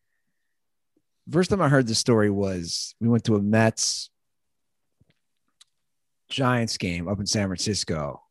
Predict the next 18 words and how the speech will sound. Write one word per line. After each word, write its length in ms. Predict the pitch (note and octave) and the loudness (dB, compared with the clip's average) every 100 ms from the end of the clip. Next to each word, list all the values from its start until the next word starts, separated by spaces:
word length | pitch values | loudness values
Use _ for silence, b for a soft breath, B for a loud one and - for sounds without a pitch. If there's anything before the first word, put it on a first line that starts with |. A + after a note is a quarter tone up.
| - | -4
I 100 | A2+ | 0
heard 200 | B2 C3+ | 4 4
it 140 | - - | 2 0
in 200 | D#3 D#3+ | 0 2
the 80 | C#3+ | 0
parking 480 | - B2+ C3 G#2+ E2+ | -2 -4 -2 -4 -6
lot 300 | D2 A#1+ - _ | -8 -8 -12 _
as 120 | F#2+ G2+ | -10 -6
we 80 | |
were 100 | G2 | -4
tailgating. 600 | D#2+ A#2 G#2+ E2 D#2 B1+ - _ _ b b b b b b b b _ _ _ _ _ - | 0 2 2 2 -8 -10 -18 _ _ b b b b b b b b _ _ _ _ _ -6
And 120 | A2+ | -2
I, 160 | G2 - - _ - | -2 -4 -8 _ -20
I, 40 | - | -18
I, 260 | C#3 - - - | -16 -14 -14 -6
I 80 | B2 | -4
was 80 | |
speechless. 680 | - - C3+ - E3 D#3+ - | -4 2 4 4 4 4 2